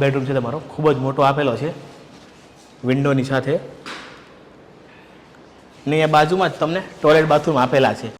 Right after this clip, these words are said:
ચાલો હવે આપણે ફર્સ્ટ ફ્લોર પર જવા માટે છે ને આપણે જો ડિજિટલ લોક દ્વારા તમારી એન્ટ્રી છે એટલે પૂરી પ્રાઇવસી તમારી મેન્ટેન રહેશે. જો ને છે ને ફર્સ્ટ ફ્લોર પર જવા માટે છે ને તમે છે ને સ્ટેરકેસથી પણ જઈ શકો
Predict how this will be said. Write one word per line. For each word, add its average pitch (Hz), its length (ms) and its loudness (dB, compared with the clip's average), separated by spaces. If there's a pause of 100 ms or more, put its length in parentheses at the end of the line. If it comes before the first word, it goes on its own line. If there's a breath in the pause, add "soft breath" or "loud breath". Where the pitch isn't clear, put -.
ચાલો 170 160 2
હવે 165 140 8
આપણે 160 220 2
ફર્સ્ટ 175 260 0
ફ્લોર 185 160 2
પર 170 140 0
જવા 165 200 6
માટે 175 220 2
છે 190 100 2
ને 143 60 2
આપણે 160 240 6
જો 143 100 4
ડિજિટલ 151 520 2
લોક 165 200 4
દ્વારા 156 240 2
તમારી 143 280 2
એન્ટ્રી 139 260 -2
છે 143 100 0
એટલે 143 240 0
પૂરી 220 260 2 (120)
પ્રાઇવસી 202 360 4
તમારી 180 220 4
મેન્ટેન 156 340 2
રહેશે. 131 200 0
જો 123 80 6 (2000)
ને 151 140 0
છે 214 100 8
ને 156 60 4 (160)
ફર્સ્ટ 214 200 6
ફ્લોર 226 160 6
પર 214 140 6
જવા 220 200 8
માટે 220 180 4
છે 233 80 6
ને 185 40 4 (120)
તમે 202 180 6
છે 214 120 4
ને 175 40 -2 (560)
સ્ટેરકેસથી 226 640 4
પણ 233 180 6
જઈ 226 140 6
શકો 233 160 4